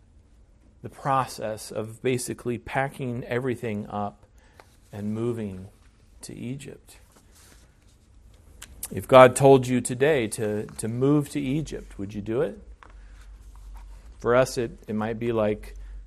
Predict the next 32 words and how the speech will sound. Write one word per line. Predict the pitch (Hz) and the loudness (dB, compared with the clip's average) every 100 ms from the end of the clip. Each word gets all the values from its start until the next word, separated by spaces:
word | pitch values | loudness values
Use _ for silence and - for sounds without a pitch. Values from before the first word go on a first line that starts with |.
| - | -4
"Move | 117 165 196 | 6 8 8
to | - | 4
Mexico." | 156 156 156 127 117 104 98 - - - - - - - - - - - - | -2 -2 -2 -8 -8 -8 -10 -12 -10 -10 -10 -12 -12 -14 -16 -20 -20 -20 -12
That's | 131 - | -10 -2
what | 135 | 0
God | 120 120 123 | 6 6 6
told | 120 131 110 | 2 -2 -2
Jacob, | 107 98 101 - - - _ _ - - - - | -4 -6 -6 -14 -20 -20 _ _ -20 -20 -20 -10
and | 101 | -10
he | |
did | 110 147 | -4 -4
it. | 147 - - - - - - - - - - - - | -4 -10 -20 -20 -20 -20 -20 -20 -20 -20 -20 -20 -12
At | - | -8
least | 101 117 - | -2 -2 -2
he | |
began | 123 117 143 175 160 | -4 2 8 8 8
to | 131 | 2
do | 113 95 | -2 -4
it. | 76 - - - | -4 -14 -16 -14
<laughs> | 202 - - - - - - - | -14 -14 -18 -20 -20 -20 -18 -4
And, | 120 120 127 | 0 0 0
and | 120 123 | 0 0
to | - | 0
help | - - 202 202 | -2 8 8 8
him | 185 151 | 0 2
along | 147 147 143 | 4 4 4
the | 127 | 2
way, | 117 127 117 | 4 4 4
God | 104 107 117 | 2 2 2
spoke | - - 139 131 | -4 0 0 0
to | 110 | -6
him | 113 107 | -2 -2